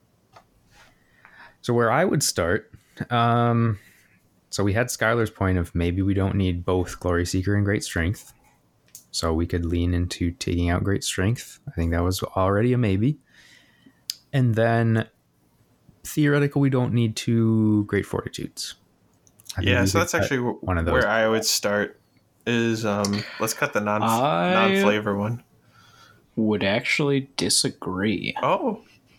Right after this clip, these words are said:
Speaker 3: So I think with the resurrection tech that we have, being able to have two extra wounds into the mix to make an extra beefy fighter that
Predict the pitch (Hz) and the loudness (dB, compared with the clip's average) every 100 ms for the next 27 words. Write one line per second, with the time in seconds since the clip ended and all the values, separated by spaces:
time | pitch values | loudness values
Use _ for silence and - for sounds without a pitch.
0 | - - _ - - _ - 117 104 131 | -20 -20 _ -12 -12 _ 0 0 0 0
1 | 165 160 113 107 110 - 127 110 101 95 | -2 -2 -2 0 -2 -4 -4 -2 0 0
2 | 104 92 85 - 113 110 131 131 143 135 | 0 -2 -4 -2 -2 0 -2 -2 -2 0
3 | 139 139 143 143 147 151 - _ _ _ | 0 0 0 2 0 -2 -8 _ _ _
4 | _ _ _ - 104 113 135 123 120 120 | _ _ _ -6 -2 2 2 2 2 0
5 | 110 101 101 104 - - - 110 104 110 | -2 -2 0 0 -2 -4 -2 0 0 0
6 | - - 107 98 95 101 107 104 - 110 | -2 -2 -2 0 0 2 2 0 0 0
7 | 104 107 101 92 92 110 - - - - | 2 0 0 2 0 -2 -2 -2 -2 -6
8 | - _ _ - - 98 98 95 95 - | -14 _ _ -10 -4 -2 0 -2 -2 -6
9 | - _ _ _ _ _ _ _ _ - | -12 _ _ _ _ _ _ _ _ -4
10 | 104 95 92 90 87 - - - - 120 | 0 2 2 2 0 -2 -4 -4 -2 -2
11 | 104 110 110 110 107 104 107 117 131 135 | 0 0 0 -2 -2 -2 0 0 2 2
12 | 139 - _ _ _ _ _ _ - 101 | 0 -6 _ _ _ _ _ _ -4 -2
13 | 95 92 | 0 -4